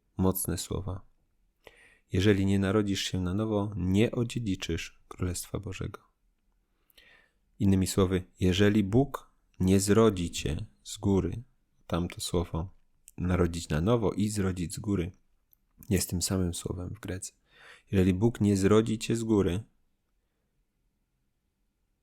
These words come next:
pójdziesz do piekła. I Chrystus wzywa ludzi: "Nawracajcie się,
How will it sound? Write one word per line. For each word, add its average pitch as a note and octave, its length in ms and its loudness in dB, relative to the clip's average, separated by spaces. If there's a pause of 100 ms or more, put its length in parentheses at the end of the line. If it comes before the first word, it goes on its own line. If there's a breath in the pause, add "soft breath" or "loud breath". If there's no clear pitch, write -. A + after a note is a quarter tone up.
(200)
pójdziesz F2+ 300 0
do F2+ 100 -4
piekła. F2 400 -6 (2750 soft breath)
I - 40 -16
Chrystus - 540 2 (120)
wzywa F2+ 580 2
ludzi: E2 500 -2 (840)
"Nawracajcie F#2 840 2
się, - 280 -10